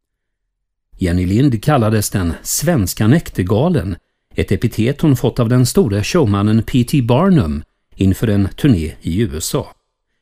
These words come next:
Barnum var visserligen en lurendrejare av rang, men mot Jenny Lind var han hedlig. Han betalade henne den då enorma summan av tusen dollar per konsert,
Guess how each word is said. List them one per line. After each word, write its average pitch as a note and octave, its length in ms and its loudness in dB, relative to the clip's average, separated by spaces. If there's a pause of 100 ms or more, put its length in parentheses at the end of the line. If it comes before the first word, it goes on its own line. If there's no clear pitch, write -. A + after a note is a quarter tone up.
Barnum B2 380 4
var G#2 160 0
visserligen G#2 480 0
en F#2 180 0
lurendrejare G#2 800 0
av B2+ 140 0
rang, B2 380 0 (500)
men D3 240 4
mot D3+ 240 2
Jenny D#3+ 380 4
Lind G3+ 260 4
var B2 180 2
han C#3 160 4
hedlig. - 680 -2 (320)
Han - 200 -4
betalade A2+ 480 0
henne G2 220 2
den A2 240 2
då E3+ 220 0
enorma F#3 600 4
summan F#2 400 -2
av F#2 120 -8
tusen F#3 580 0
dollar F2+ 360 -4
per F#2+ 260 -6
konsert, C#3+ 680 -4